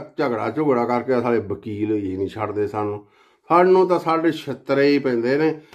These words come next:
ਐਵੇਂ ਅਸੀਂ ਸੀਨਾ ਚੌੜਾ ਹੀ ਕਰਕੇ ਫਿਰਦੇ ਰਹੇ, ਅਸੀਂ ਪੰਜਾਬੀ ਹੁੰਨੇ ਆ, ਪੰਜਾਬੀ ਹੁੰਨੇ, ਸੁਆਹ ਪੰਜਾਬੀ ਹੁੰਨੇ। ਤੁਸੀਂ ਹੋਰ ਮੇਰੇ ਵੱਲੋਂ ਸਾਰਿਆਂ ਨੂੰ ਸਤਿ ਸ੍ਰੀ ਅਕਾਲ ਹੈ।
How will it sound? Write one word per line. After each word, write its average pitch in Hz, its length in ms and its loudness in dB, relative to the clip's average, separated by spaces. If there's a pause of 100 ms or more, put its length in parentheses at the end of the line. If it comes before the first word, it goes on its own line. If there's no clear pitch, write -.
(160)
ਐਵੇਂ 165 360 8
ਅਸੀਂ 165 140 4
ਸੀਨਾ 147 460 0
ਚੌੜਾ 143 300 0
ਹੀ 139 60 0
ਕਰਕੇ 127 380 -4
ਫਿਰਦੇ 113 340 -4
ਰਹੇ, 147 140 0
ਅਸੀਂ 143 100 2
ਪੰਜਾਬੀ 110 640 -2
ਹੁੰਨੇ 107 240 -4
ਆ, 107 60 -4
ਪੰਜਾਬੀ 101 600 -6
ਹੁੰਨੇ, 101 260 -4 (560)
ਸੁਆਹ 156 340 4
ਪੰਜਾਬੀ 110 560 -2
ਹੁੰਨੇ। 95 300 -8 (600)
ਤੁਸੀਂ 90 220 -4
ਹੋਰ 147 260 4
ਮੇਰੇ 170 200 4
ਵੱਲੋਂ 165 240 2
ਸਾਰਿਆਂ 151 320 -2
ਨੂੰ 156 100 -2
ਸਤਿ 135 180 -4
ਸ੍ਰੀ 143 220 -4
ਅਕਾਲ 160 200 2
ਹੈ। 165 200 -6